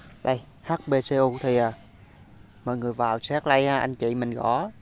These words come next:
H B C U giúp em nha, H B C U. Sẽ ra, thì nó ra rất là nhiều mọi người, nhưng mà mọi người lưu ý giùm em là H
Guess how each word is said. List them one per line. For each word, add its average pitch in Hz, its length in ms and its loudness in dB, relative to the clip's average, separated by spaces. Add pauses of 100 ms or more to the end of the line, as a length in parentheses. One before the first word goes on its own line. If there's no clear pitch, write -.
(300)
H 170 100 -6 (120)
B 143 80 0 (160)
C - 20 -2
U 135 80 0
giúp 143 160 -4
em 139 180 -2
nha, 139 100 -2
H 127 140 -6 (260)
B 143 60 -6 (280)
C 131 140 -2
U. 127 140 -4 (2000)
Sẽ 135 60 -2
ra, 135 280 4
thì 131 100 2
nó 147 120 2
ra 143 140 8
rất 175 140 2
là 143 60 4
nhiều 127 200 2
mọi 123 140 0
người, 123 200 2
nhưng 135 240 -2
mà 123 120 2
mọi 117 160 -2
người 120 120 -2
lưu 135 140 0
ý 151 200 2
giùm 139 140 -4
em 127 100 -2
là 120 60 -2
H 160 80 -4